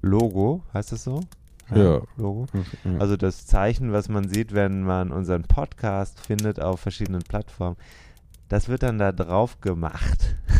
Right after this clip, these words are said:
Speaker 2: Mhm.
Speaker 1: <laughs> Machen ist jetzt das Wo-, Verb, weil ich nicht genau weiß. Folieren heißt, glaub ich, das richtige Wort.
Speaker 2: Ja, ich
Speaker 1: Die
Speaker 2: glaube.
Speaker 1: dann aber genau,
Speaker 2: Mhm.
Speaker 1: da muss man wiederum die Spezialisten aus dem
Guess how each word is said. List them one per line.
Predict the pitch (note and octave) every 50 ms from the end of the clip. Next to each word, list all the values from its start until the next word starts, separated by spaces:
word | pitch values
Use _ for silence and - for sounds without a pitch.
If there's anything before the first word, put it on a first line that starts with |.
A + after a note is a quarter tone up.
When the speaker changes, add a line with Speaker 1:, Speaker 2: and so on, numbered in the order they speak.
| - - - - - -
Speaker 2:
Mhm. | C3+ A2+ G2+ F#2 D#2+ E2+ A#2 C#3+ -
Speaker 1:
<laughs> | - -
Machen | G2 G2+ A#2+ B2+ - C3+ A#2 A2 A2
ist | - A2+ - C3
jetzt | G#2+ - -
das | G2+ F2+ - - F#2
Wo-, | F2 F#2+ G2+ G2+ D#2 D#2 F2+
Verb, | G2 G2 G#2+ A#2 -
weil | A2+ G2+ G2
ich | G2 G2+
nicht | A2 G#2+ -
genau | - G2 G2 F#2+ F#2 F2+
weiß. | F2+ G2 G2+ - - - - - - -
Folieren | - - - A#2+ A2 A2 B2 C#3 C3 A2+ F#2+ F2
heißt, | F2 F#2 F#2 E2+ - -
glaub | F#2 F#2
ich, | F2+ F2+
das | - F2 D#2+ -
richtige | F2+ A#2 B2 - - E2 D#2 D#2
Wort. | D#2 D#2 E2+ F#2+ A2+ B2 -
Speaker 2:
Ja, | A2 F#2+ F2 E2+
ich | G2 A2 G2+
Speaker 1:
Die | - - -
Speaker 2:
glaube. | - A2+ A#2+
Speaker 1:
dann | A#2 A2 -
aber | C#2+ G2 G#2 G2
genau, | F#2+ G2 F#2+ F#2 G2 A#2 C3+ C3+ A2 F#2 G2 A#2+ D3+ - - - - - -
Speaker 2:
Mhm. | F#2+ F2 E2+ D#2+ - A2 -
Speaker 1:
da | - G2+ G2 G#2 A#2+ C3+ C#3 C#3 C3+ C3 B2+
muss | B2+ B2 A#2+ A#2 A#2 A2+ -
man | B2 A#2 A2 G#2+
wiederum | G#2 G#2+ F#2+ G2+ G2+
die | G2 G2
Spezialisten | - - - - - - F#2 - - F#2+ F#2+ G#2 G#2 - - -
aus | B1 D#2+ F2 -
dem | - E2+